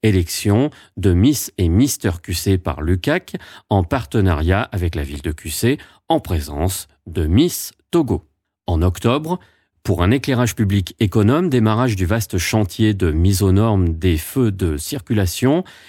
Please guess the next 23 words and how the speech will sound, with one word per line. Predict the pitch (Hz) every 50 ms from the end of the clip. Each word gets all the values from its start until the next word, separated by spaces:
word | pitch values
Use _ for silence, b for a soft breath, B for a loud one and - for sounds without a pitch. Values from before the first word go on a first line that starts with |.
| B B B
et | 117 120
remplacement | 123 151 160 127 127 110 95 - 104 104 123 147 143
de | 123 110
l'éclairage | 101 95 117 - - 120 110 107 123 113 101
en | 98 87
led. | 80 71 64 - - - - _ _ _ _ _ _ _ _ _ _
Avec | - 90 92 90 -
le | 110
soutien | 95 - 117 101 - 147 139
de | 123
la | 104 95
ville | 90 120 120
de | 110 98
Q | 90 - 117
C | 95 - - 135 120 -
et | 110 92
de | 92 92
l'association | 87 95 98 - - 107 - - 104 92 85 - - 87 76
Made | - 87 110 127 107
in | 104 92 90
Q | 85 - 82
C | 78 - 107 90
Entreprise, | 80 78 - 87 80 - - 104 113 131 147 175